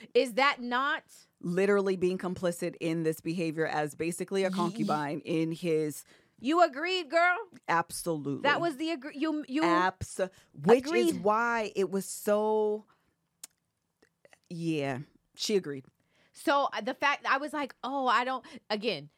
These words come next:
Speaker 1: there is, I, I will say, I was very happy to hear her perspective, to hear her side.
Speaker 2: Mm-hmm.
Speaker 1: It was very, uh, the fact that she was able to talk about so much and laugh about it and do it,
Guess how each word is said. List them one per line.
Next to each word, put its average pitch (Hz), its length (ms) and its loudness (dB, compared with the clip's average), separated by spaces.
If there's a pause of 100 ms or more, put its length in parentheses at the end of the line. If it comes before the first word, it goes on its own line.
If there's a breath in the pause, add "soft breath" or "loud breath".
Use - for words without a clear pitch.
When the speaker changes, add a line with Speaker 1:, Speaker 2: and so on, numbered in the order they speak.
(100)
Speaker 1:
there 226 320 0
is, 180 500 -4 (260 loud breath)
I, 202 180 2
I 185 140 -4
will 196 280 -2
say, 131 440 -12 (680)
I 160 600 0 (240)
was 151 560 -4
very 175 640 -2
happy 175 580 -4
to 165 80 -10
hear 160 300 -6
her 165 160 -4
perspective, 180 720 -6
to 151 100 -4
hear 143 200 -6
her 123 140 -8
side. 170 560 -2
Speaker 2:
Mm-hmm. 175 300 -2 (140)
Speaker 1:
It 190 120 0
was 165 200 -4
very, 202 760 -2 (320 soft breath)
uh, 147 300 2
the 175 120 -6
fact - 300 -2
that 247 140 -4
she 220 160 -12
was 196 240 -6
able 196 340 -4
to 165 260 -6
talk 202 360 -4
about 190 360 -2
so 185 360 -2
much 170 480 -6 (240 soft breath)
and 175 240 -2
laugh 202 280 -2
about 220 340 0
it - 100 -4
and 165 240 -6
do 185 240 -2
it, 208 220 0